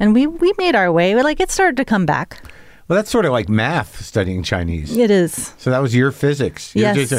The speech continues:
Speaker 2: a, you took up the family tradition, only you did it with language.
Speaker 1: Yeah.
Speaker 2: Tricky. Isn't it tricky?
Speaker 1: It's very tricky, but it's also very musical.
Speaker 2: Oh, yeah?
Speaker 1: It has a tonal language.
Speaker 2: Yeah.
Speaker 1: So it's like ma, ma, ma, ma.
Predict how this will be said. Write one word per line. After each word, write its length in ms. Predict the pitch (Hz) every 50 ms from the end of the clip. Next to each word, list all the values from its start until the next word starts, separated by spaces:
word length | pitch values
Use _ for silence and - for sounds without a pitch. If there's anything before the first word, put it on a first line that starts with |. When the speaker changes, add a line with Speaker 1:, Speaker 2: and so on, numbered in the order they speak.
| - -
Speaker 2:
a, 20 | - - - - - -
you 120 | 120 120
took 240 | 120 - 160 151 151
up 140 | 147 143 -
the 100 | 143 123
family 420 | - - 135 127 131 127 127 123
tradition, 500 | 117 - 127 113 120 135 131 - 131 113
only 220 | 107 107 107 110 107
you 120 | 110 110
did 180 | 101 107 113 110
it 40 | 107
with 100 | 101 98
language. 540 | 104 107 107 113 120 123 110 98 92 78 -
Speaker 1:
Yeah. 320 | 226 220 214 196 180 170 156 - - - _ _ _ _ _ _ _ _ _ _ _ _ _ _ -
Speaker 2:
Tricky. 560 | - - - 160 156 151 - 95 82 78 76 - _ _ _ -
Isn't 200 | 110 107 110 131
it 60 | 117 107
tricky? 400 | - - 120 127 123 - 160 165 160
Speaker 1:
It's 160 | 240 233 - -
very 320 | - - 214 190 175 170
tricky, 500 | 160 - 165 151 - - - - - - - -
but 100 | - 240
it's 160 | 240 247 226 -
also 260 | 247 254 - 269 247
very 200 | 208 226 214 208
musical. 560 | 190 185 190 196 196 214 - - 160 - - - - - -
Speaker 2:
Oh, 100 | 95 98
yeah? 260 | 98 95 95 104 113 - - - -
Speaker 1:
It 120 | - 208 214
has 280 | 208 196 185 185 175
a 80 | 180 175
tonal 360 | 175 - - 226 208 202 190
language. 580 | 185 175 165 170 - - - - - - - - - _ _ -
Speaker 2:
Yeah. 300 | 104 101 104 98 87 76 - -
Speaker 1:
So 140 | - 190
it's 140 | 175 - -
like 200 | 180 170 - -
ma, 340 | 262 269 269 269 269 269 269
ma, 440 | 262 233 185 170 165 175 185 196 208
ma, 520 | 214 202 165 151 147 143 135 143 160 190 220
ma. 400 | 233 247 277 269 226 156 -